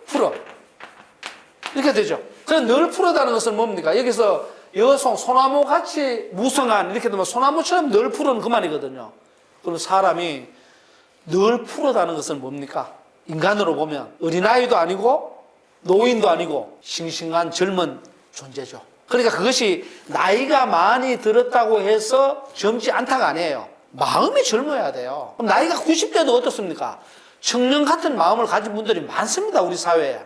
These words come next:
그러니까 우리 사회가 건강하게 아름답게 잘 이렇게 돌아간다고 할까요? 그런 거예요. 나이만 갖고 따지고, "아이고, 내가 이십 대, 삼십 대만 되었어도." 이런 얘기할 필요 없어요. 나이가 많고 적고가 무슨 관계 있어요? 소나무에 뭘, 푸르름에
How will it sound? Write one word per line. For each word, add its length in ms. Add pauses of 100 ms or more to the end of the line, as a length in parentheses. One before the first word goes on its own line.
(180)
그러니까 300
우리 180
사회가 800
건강하게 680 (440)
아름답게 460
잘 400
이렇게 260
돌아간다고 480
할까요? 320
그런 220
거예요. 420 (420)
나이만 400
갖고 220
따지고, 420 (240)
"아이고, 400
내가 200
이십 360
대, 80
삼십 400
대만 260
되었어도." 640
이런 240
얘기할 260
필요 180
없어요. 420 (260)
나이가 360
많고 340
적고가 320
무슨 240
관계 260
있어요? 380 (400)
소나무에 640
뭘, 280
푸르름에 920